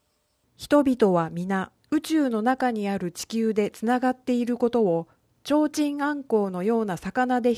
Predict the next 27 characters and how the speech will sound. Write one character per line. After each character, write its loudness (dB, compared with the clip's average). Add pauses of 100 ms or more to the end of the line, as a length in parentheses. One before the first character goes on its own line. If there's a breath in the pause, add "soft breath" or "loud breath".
表 4
現 -6
し -12
ま -4
し -14
た。 -8 (920)
金 -4
賞 0
受 -4
賞 0
の -2
連 -2
絡 -2
を 0
受 -2
け -4
た -8
時 -8
は -8
驚 2
き -8
ま -2
し -14
た -4
が、 -4 (500 soft breath)
大 0
変 -2